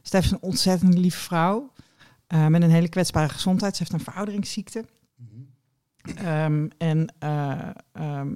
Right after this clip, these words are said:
Speaker 1: Stef, die, we, met de Donor Detectives helpen we mensen met zoeken. En eigenlijk moet je zelf zoeken. Ehm, en, en, en Stef lukt dat niet. Maar wij zijn dan voor haar aan het zoeken. En we zijn met een, met een steeds grotere club. Want het is een beetje moeilijk zoeken voor Stef.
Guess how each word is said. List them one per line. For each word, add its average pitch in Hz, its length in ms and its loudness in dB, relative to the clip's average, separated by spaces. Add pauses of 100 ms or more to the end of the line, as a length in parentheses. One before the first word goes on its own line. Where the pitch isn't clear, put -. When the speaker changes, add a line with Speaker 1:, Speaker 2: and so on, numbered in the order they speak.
(140)
Speaker 1:
Stef, - 340 -4
die, 170 260 -4
we, 180 80 -2
met 170 180 0
de 185 80 2
Donor 185 240 4
Detectives 175 480 -2
helpen 185 360 2
we 165 40 2
mensen 170 380 2
met 165 160 -2
zoeken. 131 280 -6
En 135 120 -2
eigenlijk 143 300 -4
moet 147 140 -2
je - 60 -4
zelf 160 220 -2
zoeken. 196 380 -2 (720)
Ehm, 147 640 0 (160)
en, 151 260 0
en, 156 260 0
en 156 160 0
Stef - 300 -4
lukt 156 160 -6
dat 160 140 -6
niet. 190 360 0 (120)
Maar 151 120 -6
wij 151 120 -2
zijn 147 280 -2
dan 139 200 -2
voor 143 180 -6
haar 139 300 -2
aan 143 120 -4
het 131 120 -2
zoeken. 175 280 -6
En 156 260 -2
we 151 80 -2
zijn 147 240 -2
met 143 160 -2
een, 147 140 -4
met 156 140 -4
een 165 60 0
steeds 160 300 -2
grotere 156 380 -4
club. 185 200 -4
Want 180 120 2
het 165 100 -2
is 175 140 -2
een 180 60 -2
beetje 180 260 -2
moeilijk 175 320 4
zoeken 151 320 -4
voor 139 140 -6
Stef. - 380 -6